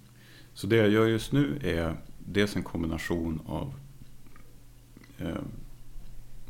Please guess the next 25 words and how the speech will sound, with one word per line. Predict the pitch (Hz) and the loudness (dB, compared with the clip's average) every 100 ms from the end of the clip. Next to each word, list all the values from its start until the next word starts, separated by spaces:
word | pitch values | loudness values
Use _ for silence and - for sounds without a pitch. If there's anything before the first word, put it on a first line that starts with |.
| - | -6
erfarenheterna | 104 - 107 101 101 107 107 85 85 | -6 2 2 4 4 4 2 0 -2
av | 78 - | -2 -4
att, | - - - - | -8 -10 -14 -12
att | - - - - - - | -14 -14 -16 -14 -14 -12
vrida | - 82 80 | -4 -2 -2
och | 82 | -4
vända | 82 82 82 | -2 -2 -4
på | - | -4
den | 82 | -4
här | 80 78 - - - - | -4 -4 -8 -14 -18 -12
idén | - 80 80 80 80 - - - - | -8 -6 -6 -8 -12 -14 -16 -16 -14
som | - 87 | -8 -6
jag | 80 | -4
haft | 82 - | -6 -6
tidigare | - - 92 82 - - | -4 -2 0 -2 -4 -8
av, | - - - - - - - - - - - | -6 -6 -8 -16 -16 -18 -18 -18 -18 -16 -10
eh, | 64 60 - - 107 - - - - - - - | -6 -6 -6 -8 -12 -16 -16 -16 -18 -20 -20 -20
platser | - 95 87 - 90 | -2 0 0 -4 -4
som | 80 87 | -2 -6
skulle | - 87 | -4 -4
kunna | 87 90 82 | -4 -4 -4
vara | 82 | -4
välbekanta | 82 85 82 87 - 85 80 - | -4 -4 -4 -6 -4 -4 -4 -6
men | - - | -6 -6
som | - - | -6 -6